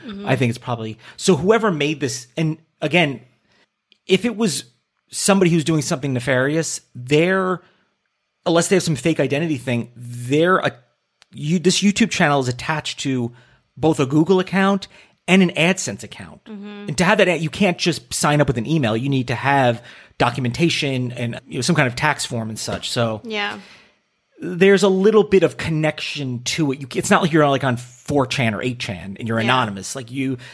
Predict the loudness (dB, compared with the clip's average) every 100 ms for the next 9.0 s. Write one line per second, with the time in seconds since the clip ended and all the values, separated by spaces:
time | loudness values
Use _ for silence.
0 | 0 2 2 2 0 0 2 2 2 2
1 | 4 4 2 0 0 -2 0 0 -2 -4
2 | -2 0 2 2 0 0 0 -2 -2 0
3 | -2 -4 -16 -12 -2 2 2 2 0 0
4 | 0 0 -4 -2 -2 -2 0 -2 0 -2
5 | -2 -4 -6 -8 -6 -6 -8 -14 -12 -10
6 | -8 -4 -2 0 -2 -4 -4 -4 2 2
7 | 2 -2 -2 0 0 -2 0 2 2 0
8 | -6 -8 -12 -10 -8 -8 -10 -10 -8